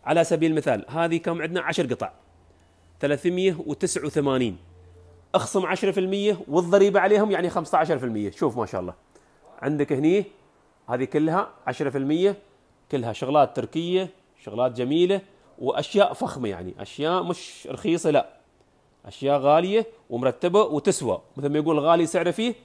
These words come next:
في معرض بنياس تلقى الأشياء بالإضافة إلى خصم عشرة في المية. أحدث موديلات الطاولات في معرض بنياس، هاي ضد الماي طبعًا، واتر بروف، ممتازة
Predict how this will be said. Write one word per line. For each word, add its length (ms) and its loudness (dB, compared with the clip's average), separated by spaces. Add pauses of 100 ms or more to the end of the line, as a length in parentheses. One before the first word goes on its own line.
(380)
في 120 0
معرض 340 4
بنياس 460 2 (280)
تلقى 320 2
الأشياء 560 0
بالإضافة 400 2
إلى 120 0
خصم 320 -4
عشرة 200 -4
في 60 -8
المية. 200 -8
أحدث 340 4
موديلات 440 6
الطاولات 680 4 (120)
في 160 4
معرض 360 4
بنياس، 400 2
هاي 160 8
ضد 240 4
الماي 300 4
طبعًا، 320 -4 (220)
واتر 220 2
بروف، 460 -4
ممتازة 640 2